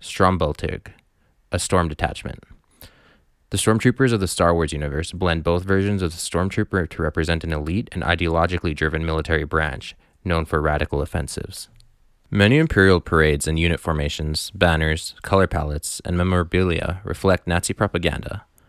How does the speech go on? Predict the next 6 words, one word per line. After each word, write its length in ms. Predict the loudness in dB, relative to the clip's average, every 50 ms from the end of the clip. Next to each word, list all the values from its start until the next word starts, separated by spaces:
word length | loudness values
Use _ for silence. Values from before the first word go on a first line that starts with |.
| _ _ _ _ _ _ _ -4 0
Ironically, 680 | 4 6 8 8 6 6 4 2 0 -2 -2 -2 -4 -6 -6
the 100 | -2 2
rebels 320 | 4 4 4 4 2 0 2
have 140 | 2 2 2
a 60 | 2
moment 420 | 0 0 0 0 -2 -2 -4 -8